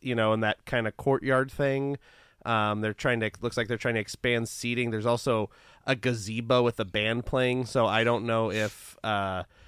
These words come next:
the stage that was once in the French Market where the Jambalaya Jazz Band and all those guys would play is now going to be facing the other way. Um, it's, again, hard to tell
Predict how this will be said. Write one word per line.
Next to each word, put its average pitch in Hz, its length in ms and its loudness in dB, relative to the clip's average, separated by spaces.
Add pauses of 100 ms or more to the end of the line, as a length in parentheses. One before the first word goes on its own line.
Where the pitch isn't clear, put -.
(160)
the 131 100 0
stage 127 840 0
that 120 280 2
was 117 600 -2
once 120 480 2
in 123 220 0
the 120 80 0
French 120 320 -2
Market 117 480 0
where 110 300 0
the 110 100 -4 (120)
Jambalaya 110 440 0
Jazz 104 360 -2
Band 104 380 -2
and 104 80 -2
all 107 140 2
those 104 180 -2
guys 104 240 -2
would 107 160 -10
play 98 480 -2 (500)
is 113 140 -4
now 110 160 2
going 107 220 0
to 90 60 -10
be 98 140 -6
facing 110 440 -4
the 104 220 -8
other 185 260 2
way. 226 500 0 (200)
Um, 110 520 0
it's, 127 200 -2
again, 117 280 0
hard 127 260 2
to 123 60 -4
tell 117 600 2